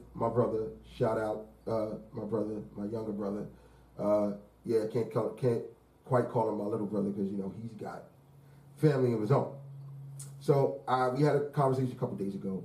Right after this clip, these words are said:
and, um, we talked about, I asked him about, uh, the Twitch platform. Now, those of, those who do know me well enough to know,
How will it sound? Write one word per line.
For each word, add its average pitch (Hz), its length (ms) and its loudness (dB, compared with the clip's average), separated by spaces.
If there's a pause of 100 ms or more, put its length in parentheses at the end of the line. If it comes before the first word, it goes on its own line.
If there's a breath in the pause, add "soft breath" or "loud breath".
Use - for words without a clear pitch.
(500 loud breath)
and, 107 320 -2
um, 104 400 0 (800)
we 120 140 0
talked 123 400 4
about, 110 480 0
I 120 240 4
asked 127 160 -2
him 123 100 2
about, 113 440 0 (420 loud breath)
uh, 104 120 2
the 113 80 -2
Twitch - 280 6
platform. - 360 0 (260)
Now, 139 360 4 (200 loud breath)
those 165 340 6
of, 139 240 2 (440)
those 147 340 6
who 135 340 -2
do 131 80 0
know 131 320 6
me 127 300 2 (100)
well 117 200 0
enough 117 260 0
to 117 80 -8
know, 127 320 6